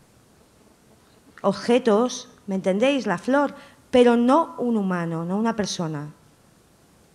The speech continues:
Segundo, plano dos, P, P P. Primer plano, ¿cómo es?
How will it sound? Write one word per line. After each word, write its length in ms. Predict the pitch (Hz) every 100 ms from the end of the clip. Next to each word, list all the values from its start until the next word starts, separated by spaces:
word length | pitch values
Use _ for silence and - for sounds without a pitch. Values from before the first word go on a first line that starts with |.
| _ _ _ _ _ -
Segundo, 640 | - 226 233 208 165 160 - _ -
plano 300 | 269 294 285
dos, 380 | 196 170 - - _ _ _ _ _ _ _ _ _ _ -
P, 340 | 285 294 - - _ _ _ _ -
P 120 | 233
P. 360 | 220 156 - - _ _ _ _ _ _ _ _ _ _
Primer 560 | 226 226 247 330 - -
plano, 520 | 240 208 185 165 175 - _ _ _ _ _ _ _ _ _ _ _ _ _ _ _ _
¿cómo 380 | - 165 170 175
es? 400 | 247 427 - -